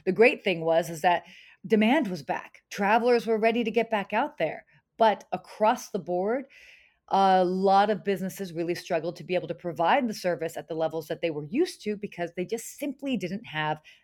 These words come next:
the man or woman power for it. So when we're talking about attracting and retaining talent, it is so, so much more than just wages. I will say, uh, as a whole, the industry has gotten a lot better as far as increasing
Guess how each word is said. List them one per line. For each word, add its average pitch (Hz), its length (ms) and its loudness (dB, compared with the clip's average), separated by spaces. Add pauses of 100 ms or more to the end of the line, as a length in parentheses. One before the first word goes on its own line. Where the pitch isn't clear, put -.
the 175 80 -2
man 165 300 -2
or 156 280 -6
woman 208 360 0
power - 400 -10 (100)
for 190 240 0
it. - 120 -10 (380)
So 220 540 6 (320)
when 196 160 -2
we're 262 80 0
talking 330 440 -6
about 190 260 -2
attracting 196 560 -6
and 165 80 -8
retaining 160 420 -10
talent, 147 440 -10
it 202 120 -2
is 208 260 -2
so, 254 260 -2
so 240 220 -4
much 170 300 -6
more 151 280 -6
than 156 140 -10
just 156 240 -8
wages. 156 480 -6 (460)
I 185 140 0
will 220 260 4
say, 220 460 0
uh, 190 240 4 (160)
as 185 220 0
a 190 100 -4
whole, 226 720 2 (360)
the 220 280 -2
industry 208 380 -2
has 185 260 -4
gotten 185 180 -6
a 170 60 -4
lot 170 240 -4
better 175 240 0
as 165 140 -6
far 160 240 -2
as 156 180 -6
increasing 185 800 -4